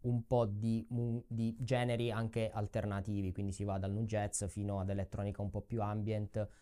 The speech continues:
per arrivare magari alla musica un po' più techno,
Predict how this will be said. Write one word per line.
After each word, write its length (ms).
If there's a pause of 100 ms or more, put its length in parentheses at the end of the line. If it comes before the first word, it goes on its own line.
per 160
arrivare 400
magari 280
alla 160
musica 320
un 120
po' 120
più 440 (400)
techno, 480